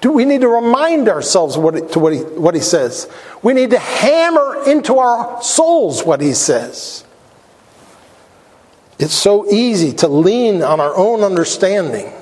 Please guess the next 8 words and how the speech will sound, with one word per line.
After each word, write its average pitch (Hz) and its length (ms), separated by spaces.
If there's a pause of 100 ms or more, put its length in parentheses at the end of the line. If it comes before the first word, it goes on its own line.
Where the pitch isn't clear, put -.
(540)
and 127 100
not 165 280
put 160 120
our 147 120
trust - 420
in 139 80
His 123 180
Word. 120 500